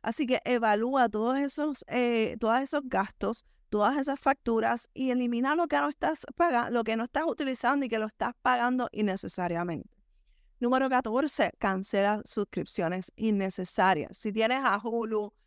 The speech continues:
tienes a, eh, tienes todas esas, este, Netflix, Disney Plus, todas esas cosas, eh, que sabemos que son un montón ahora mismo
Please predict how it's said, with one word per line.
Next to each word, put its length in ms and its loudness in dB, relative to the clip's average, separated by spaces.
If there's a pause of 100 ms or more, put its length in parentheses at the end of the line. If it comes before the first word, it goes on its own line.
(160)
tienes 360 0
a, 320 2
eh, 760 -2 (280)
tienes 300 2 (280)
todas 320 0
esas, 380 0
este, 260 -4
Netflix, 720 -2 (320)
Disney 400 0
Plus, 340 0
todas 260 0
esas 200 -2
cosas, 480 -8 (380)
eh, 360 2
que 120 -2
sabemos 560 0
que 140 -2
son 220 -4
un 200 0
montón 640 0
ahora 280 0
mismo 460 -2